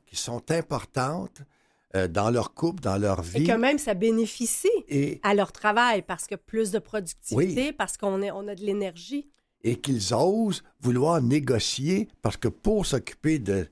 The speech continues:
Speaker 1: des autres dimensions de leur, de leur être, euh, ça prend du temps.
Speaker 2: Mm.
Speaker 1: Si t'as pas de temps pour relaxer, pour méditer, pour aller te promener dans le bois et sentir les fleurs, euh,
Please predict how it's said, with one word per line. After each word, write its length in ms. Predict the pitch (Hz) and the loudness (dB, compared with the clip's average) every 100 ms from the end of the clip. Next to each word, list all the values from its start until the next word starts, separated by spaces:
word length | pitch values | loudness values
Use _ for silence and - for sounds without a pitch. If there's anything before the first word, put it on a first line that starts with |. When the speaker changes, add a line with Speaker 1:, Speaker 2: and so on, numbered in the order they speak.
| _ | _
Speaker 1:
des 300 | 95 104 87 | -2 -2 0
autres 180 | 160 160 | 0 -2
dimensions 580 | 120 113 104 95 131 120 | -4 -4 -4 -4 -8 -8
de 100 | 95 | -6
leur, 200 | 92 90 87 62 | -4 -6 -8 -8
de 100 | 85 | -6
leur 260 | 82 85 | -4 -4
être, 440 | 87 135 202 - - _ _ _ _ _ | -2 -2 -2 -6 -16 _ _ _ _ _
euh, 120 | 80 80 | -8 -6
ça 160 | - 78 | -8 -8
prend 200 | - 101 | -6 -6
du 160 | 69 | -6
temps. 240 | - 113 107 - | -6 -4 -4 -4
Speaker 2:
Mm. 180 | 208 196 - _ _ | -4 -4 -8 _ _
Speaker 1:
Si 180 | - 185 | -12 -8
t'as 120 | - | -4
pas 240 | 120 - 139 | -4 -2 0
de 160 | 98 | 0
temps 480 | 78 - 123 147 147 135 _ _ | -4 -4 -4 -2 -4 -10 _ _
pour 340 | 92 82 76 73 73 | -4 -4 -4 -12 -14
relaxer, 640 | 87 69 - - 113 156 _ _ - | -14 -14 -16 -14 -14 -14 _ _ -14
pour 140 | 67 | -12
méditer, 720 | 82 82 76 - - 113 147 - _ _ | -12 -14 -16 -18 -8 -6 -6 -14 _ _
pour 100 | - | -10
aller 200 | 71 85 | -8 -10
te 80 | - | -4
promener 400 | - 87 80 95 | -2 0 -2 -2
dans 160 | 92 80 | -2 -4
le 60 | |
bois 260 | 71 82 113 | -6 -2 -2
et 60 | |
sentir 420 | 95 85 80 98 85 | -2 -10 -12 -14 -12
les 160 | 73 | -14
fleurs, 580 | - 101 104 147 71 64 _ _ _ _ _ - | -10 -6 -6 -6 -10 -16 _ _ _ _ _ -14
euh, 680 | 71 69 67 67 64 64 | -14 -14 -14 -14 -16 -18